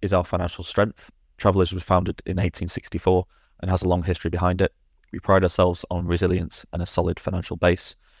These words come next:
And despite the significant disruption in the financial markets,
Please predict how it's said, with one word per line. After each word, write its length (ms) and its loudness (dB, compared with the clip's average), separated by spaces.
And 80 -6
despite 300 2
the 80 -4
significant 420 -2
disruption 520 -2
in 80 -4
the 60 -2
financial 360 -2
markets, 520 -4